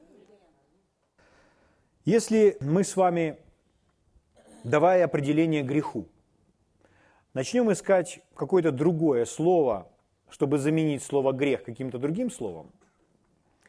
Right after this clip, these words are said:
то слово «синоним» из того слова, г-, которое переведено в нашей Библии как «грех»,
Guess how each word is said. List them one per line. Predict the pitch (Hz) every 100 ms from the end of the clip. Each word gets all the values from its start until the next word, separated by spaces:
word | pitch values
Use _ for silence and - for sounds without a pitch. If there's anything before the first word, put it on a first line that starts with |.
| _ _ _ _ _ _ _ _ _ _ _ _ -
то | 156 160 160 147 139 - _ _ -
слово | - 202 190
«синоним» | - 190 226 269 160 113 85 _ _ _ _ _ _ _ _ _ _ _ -
из | 127
того | - 139 139 131
слова, | - 147 131 113
г-, | 110 113 - 202
которое | 127 139 131
переведено | 131 123 123 131 127
в | 113
нашей | 117 107 113 110
Библии | 107 110 98 98
как | - 101
«грех», | 120 214 - -